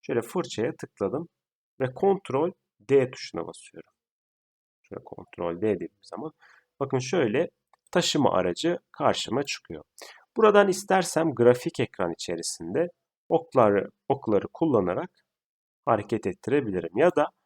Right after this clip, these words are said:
şuradaki radyo butonlarını kullanarak diğer eksenleri kilitleyebilirim. Diğer eksenleri inaktif hale getirebilirim. Mesela X'e tıkladım.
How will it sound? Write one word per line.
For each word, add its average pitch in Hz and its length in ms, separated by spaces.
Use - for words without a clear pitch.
şuradaki 156 420
radyo 165 300
butonlarını 131 580
kullanarak 113 540
diğer 143 420
eksenleri 104 800
kilitleyebilirim. 113 800
Diğer 123 200
eksenleri 95 720
inaktif 127 500
hale 104 180
getirebilirim. 107 540
Mesela 107 340
X'e 139 380
tıkladım. 98 500